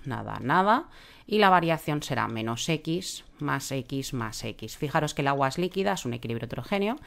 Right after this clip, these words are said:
entonces aquí la concentración en equilibrio será cero coma ochenta y dos treinta y cinco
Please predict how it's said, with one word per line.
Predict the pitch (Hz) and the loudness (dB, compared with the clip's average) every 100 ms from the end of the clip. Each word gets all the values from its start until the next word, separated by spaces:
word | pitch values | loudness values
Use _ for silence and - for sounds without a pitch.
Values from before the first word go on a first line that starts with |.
| - - - | -18 -20 -16
entonces | - 120 117 | -10 -8 -6
aquí | 120 | -4
la | 113 | -2
concentración | 117 113 113 120 - 120 | -2 -4 -4 -4 -4 -4
en | 117 | -4
equilibrio | 117 135 170 | -2 0 0
será | 170 123 117 | -2 -4 -6
cero | - 131 127 | -4 -4 -4
coma | 113 110 | -6 -6
ochenta | 113 113 113 | -8 -6 -6
y | 110 | -6
dos | 113 | -6
treinta | 120 117 | -6 -6
y | 113 | -6
cinco | - 180 131 110 | -2 -2 -4 -10